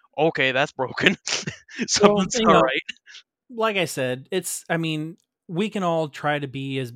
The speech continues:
Speaker 2: you know, not as trash talky or whatever, and,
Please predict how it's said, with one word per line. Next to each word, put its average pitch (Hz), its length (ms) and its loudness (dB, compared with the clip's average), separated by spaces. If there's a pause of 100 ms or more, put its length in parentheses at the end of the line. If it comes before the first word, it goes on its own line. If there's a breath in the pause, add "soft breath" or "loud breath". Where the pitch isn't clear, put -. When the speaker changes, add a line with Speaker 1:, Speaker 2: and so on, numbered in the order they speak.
(160)
Speaker 2:
you 139 140 -4
know, 117 240 -6 (520)
not 139 440 -2
as 123 520 -2 (1120)
trash 131 360 -2
talky 123 460 -6
or 120 100 -8
whatever, 117 580 -6
and, 113 180 -10